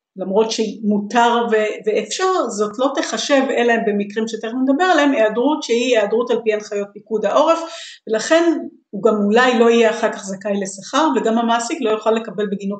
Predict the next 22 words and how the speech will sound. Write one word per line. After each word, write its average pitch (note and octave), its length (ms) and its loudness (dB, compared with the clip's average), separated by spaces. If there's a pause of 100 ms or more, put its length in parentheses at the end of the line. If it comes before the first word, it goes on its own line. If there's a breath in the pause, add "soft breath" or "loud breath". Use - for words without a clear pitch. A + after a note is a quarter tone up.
פיצוי, C#4 520 -2 (500)
אם A#3+ 220 4
הוא A#3 200 2
החליט - 340 0
כן G#3+ 180 4
לשלם F3+ 380 -4
לו F#3 260 -8
שכר. - 360 -12 (1000 loud breath)
אה, G3 840 -4
אז G3+ 80 -2
זה D#4 100 4
המ-, F4 320 0
זאת D#4+ 280 2
המשמעות C4+ 380 2
העיקרית A3+ 640 2
של, G#3 300 0 (120)
אה, F#3+ 720 -6 (140)
המצב F#3 340 -2
המיוחד G3 520 -2 (120)
בעורף. G#3 600 -4 (720 loud breath)
אה, G3 600 -2 (180)
יש C4+ 520 0